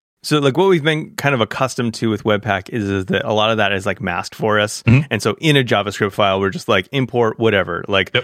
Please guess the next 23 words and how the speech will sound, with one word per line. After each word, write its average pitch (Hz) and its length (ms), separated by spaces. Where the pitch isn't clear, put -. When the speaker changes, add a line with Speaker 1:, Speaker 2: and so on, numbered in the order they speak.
Speaker 1:
S 113 160
V 113 140
G, 107 260
P 110 240
N 101 140
G, 104 240
C 104 240
S 101 160
S, 101 360
whatever. 110 580
I 107 80
don't 104 160
care, 92 260
like, 95 200
because 110 240
it's 95 140
all, 101 140
like, 95 280
solved 92 380
for - 340
under 92 160
the - 120
hood. - 220